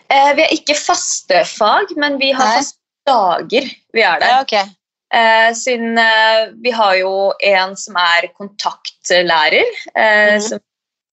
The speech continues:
Speaker 1: Kristine, så hun er der alle dagene i uka og har liksom hovedansvaret sånn sett. Så er vi cirka tjue faktisk lærere som rullerer.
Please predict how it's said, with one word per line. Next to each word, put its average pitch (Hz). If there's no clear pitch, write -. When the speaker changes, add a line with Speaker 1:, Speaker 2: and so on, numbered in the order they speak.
Speaker 1:
Kristine, 175
så 269
hun 233
er 156
der 175
alle 175
dagene -
i 233
uka 220
og 240
har 196
liksom 180
hovedansvaret 147
sånn 147
sett. -
Så -
er 214
vi 233
cirka 233
tjue 190
faktisk 269
lærere 202
som 220
rullerer. 208